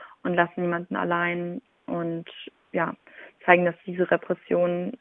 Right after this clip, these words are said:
ähm, weiterhin unglaublich unglaublich skandalös sind und unfair. Also was dort passiert ist, ist wirklich, ähm, ganz entsetzlich. Also ich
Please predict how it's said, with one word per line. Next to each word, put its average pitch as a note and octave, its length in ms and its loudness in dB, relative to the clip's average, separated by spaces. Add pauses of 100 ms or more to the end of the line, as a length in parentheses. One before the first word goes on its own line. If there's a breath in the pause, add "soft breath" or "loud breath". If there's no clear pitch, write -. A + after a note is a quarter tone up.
ähm, F3 340 -4
weiterhin F3 640 -2 (960 loud breath)
unglaublich F#3+ 480 10 (680)
unglaublich F3+ 480 2
skandalös E3+ 440 0
sind E3+ 140 -6
und E3 100 -6
unfair. E3 600 -4 (180)
Also F3 180 0
was F3 160 2
dort F3 160 2
passiert - 340 -2
ist, - 180 -4 (120)
ist - 140 -4 (140)
wirklich, E3+ 400 -2 (120)
ähm, E3 380 -4 (200)
ganz E3 200 0
entsetzlich. E3+ 440 0
Also E3 160 2
ich D#3+ 80 -4